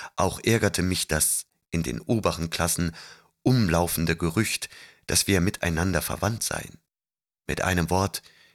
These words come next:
nichts konnte mich so entsetzlich verletzen, ja geradezu beunruhigen, obgleich ich diese Unruhe sorgfältig zu verbergen wusste, wie irgendein Wort darüber,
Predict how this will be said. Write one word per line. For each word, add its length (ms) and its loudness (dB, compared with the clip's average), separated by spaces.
nichts 640 2
konnte 300 0
mich 220 2
so 140 2
entsetzlich 840 -2
verletzen, 600 -2
ja 120 2
geradezu 500 0
beunruhigen, 1120 -4
obgleich 680 -2
ich 140 -12
diese 240 -4
Unruhe 480 -2
sorgfältig 640 -2
zu 100 -4
verbergen 540 -2
wusste, 320 -2
wie 300 0
irgendein 840 0
Wort 400 0
darüber, 560 0